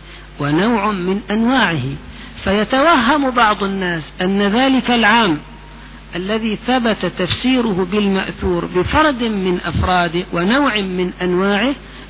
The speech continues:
أن هذا النوع هو المراد دون ما عداه، فينبغي أن يحذر هذا، أن يحذر هذا طالب العلم. عام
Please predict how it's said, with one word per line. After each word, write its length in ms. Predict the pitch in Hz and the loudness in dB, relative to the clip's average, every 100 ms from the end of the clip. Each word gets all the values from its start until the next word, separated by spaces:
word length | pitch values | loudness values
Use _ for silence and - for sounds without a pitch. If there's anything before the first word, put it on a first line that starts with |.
| - | -2
أن 220 | 208 226 | 2 4
هذا 400 | 240 285 294 247 | 4 4 4 2
النوع 380 | 233 226 214 175 | 0 2 2 2
هو 260 | 170 294 285 | 2 2 4
المراد 500 | 254 247 269 302 294 - 196 | 4 2 4 2 0 -8 -4
دون 240 | 226 202 170 | 0 2 0
ما 160 | 165 | 0
عداه، 360 | 139 135 127 113 - - - - - - - - - - - - | -2 -2 -4 -10 -12 -18 -20 -20 -20 -20 -20 -20 -20 -20 -14 -4
فينبغي 720 | 165 208 220 180 170 160 160 - | 0 2 2 0 0 0 -2 -2
أن 140 | 147 | 0
يحذر 580 | 147 190 - 156 151 147 | 2 2 -2 -4 -6 -4
هذا، 720 | 151 156 196 190 180 190 190 196 - - - - 180 | -4 -2 -2 -2 -2 -2 -2 -6 -14 -18 -18 -10 -6
أن 160 | 185 | -4
يحذر 520 | 208 233 208 190 180 | -2 -2 -4 -2 -2
هذا 680 | 175 165 208 202 190 185 170 - | 0 -2 0 -2 -2 -2 -4 0
طالب 440 | 196 190 196 196 | 0 0 -2 -8
العلم. 340 | 226 160 151 117 - - - | -8 -6 -6 -8 -18 -20 -4
عام 560 | - 180 196 202 226 269 | 4 6 6 6 2 0